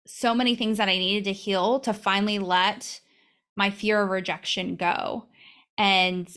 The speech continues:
I was like, "Damn, like, I feel like a changed person just by speaking this into the world." And again, it just felt very healing to me.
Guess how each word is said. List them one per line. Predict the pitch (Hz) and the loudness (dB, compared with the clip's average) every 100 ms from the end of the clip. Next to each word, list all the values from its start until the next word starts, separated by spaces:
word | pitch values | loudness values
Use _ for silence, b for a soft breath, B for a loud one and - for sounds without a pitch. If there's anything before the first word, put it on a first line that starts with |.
| - | -6
I | |
was | 220 202 | -4 -4
like, | 175 - | -6 -4
"Damn, | 220 302 185 | 0 2 0
like, | 180 | -2
I | - 240 | -2 -2
feel | 269 | 2
like | 240 202 | 2 0
a | |
changed | 185 - 226 214 208 202 | -2 -4 0 0 0 -4
person | - 233 226 - 185 180 185 208 | -4 0 0 0 -2 -2 -6 -6
just | - 214 208 | -2 -2 0
by | 196 | -2
speaking | 196 - - 208 208 | -2 -6 -8 -4 -2
this | 190 190 | -2 -2
into | 190 185 208 | -4 -4 -4
the | 185 | -4
world." | 180 175 180 214 285 320 277 | -2 -2 2 2 2 2 -2
And | - 190 180 180 185 - b b b _ - | -6 -4 -2 -4 -8 -16 b b b _ -2
again, | 247 247 | 0 0
it | |
just | 208 202 | -2 -2
felt | 196 202 | -4 -2
very | 202 185 | -4 -4
healing | - 196 180 - - | -6 -6 -4 -6 -8
to | - | -8
me. | - - - | -8 -8 -10